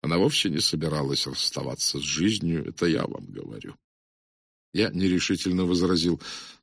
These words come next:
«Ну, что же, не думаю, что мог бы со всей определённостью сказать».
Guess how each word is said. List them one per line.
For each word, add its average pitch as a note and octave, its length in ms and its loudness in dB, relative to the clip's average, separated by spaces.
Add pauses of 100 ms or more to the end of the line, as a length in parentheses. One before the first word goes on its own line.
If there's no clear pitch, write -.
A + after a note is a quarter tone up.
«Ну, G2+ 320 2
что - 200 0
же, F2 160 2
не F2+ 120 4
думаю, G#2 420 4
что F2+ 300 -2
мог F2 240 0
бы E2+ 160 2
со - 180 2
всей F2+ 360 4
определённостью E2+ 1200 0
сказать». E2+ 640 0